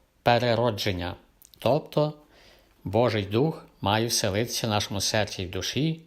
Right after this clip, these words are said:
через ці засоби, які Бог нам дав. Якщо ми ті засоби не використаємо і не будемо працювати внутрішньо над своїм спасінням, тобто не будемо дивитися свою душу, не будемо її чистити,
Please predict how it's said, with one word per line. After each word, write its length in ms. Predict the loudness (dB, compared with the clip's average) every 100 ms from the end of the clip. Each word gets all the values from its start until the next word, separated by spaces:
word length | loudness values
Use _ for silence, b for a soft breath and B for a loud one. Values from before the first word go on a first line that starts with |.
| -4
через 400 | 0 0 -2 -4
ці 120 | -4
засоби, 760 | -2 2 2 2 0 0 -2 -6
які 300 | -8 -4 -4
Бог 320 | 0 0 0
нам 240 | -2 -4 0
дав. 340 | 2 0 -2 -18 _ B B B B B
Якщо 260 | -6 0 0
ми 100 | 0
ті 180 | -2 0
засоби 540 | 2 2 0 -4 -4
не 140 | -6
використаємо 920 | -2 -2 -2 -2 -2 0 0 0 -6 -10 _ -20 B B B B
і 200 | -6 -2
не 100 | -2
будемо 300 | -2 -2 -2
працювати 460 | -2 -4 0 -2 -2
внутрішньо 800 | -6 -2 -2 0 -2 -2 -4 -8 -12 _ _ -6
над 180 | -4 0
своїм 360 | 0 0 0
спасінням, 680 | -2 -2 -2 0 0 2 0 -4 -16 -20 -6
тобто 300 | -6 -4 -8
не 100 | -4
будемо 300 | -2 -2 -2
дивитися 340 | -2 -2 -2
свою 320 | -4 -4 -6
душу, 500 | -2 2 2 2 -8 -10 -14 -8
не 60 |
будемо 260 | -4 -2 -4
її 120 | -6
чистити, 680 | -2 0 0 0 -4 -6